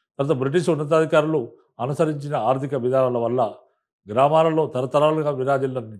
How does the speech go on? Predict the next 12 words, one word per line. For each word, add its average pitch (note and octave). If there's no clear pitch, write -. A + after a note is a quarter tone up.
చేతి B2+
వృత్తులు, C3
కుటీర B2
పరిశ్రమలు A2+
క్షీణించాయి. F#2+
ఇంకేమున్నది, D3+
ఇక్కడ, C#3+
ఇక్కడ B2+
ఉండే C#3
సరుకులన్నీ D3
అక్కడికి D3
పోయాయి, D#3+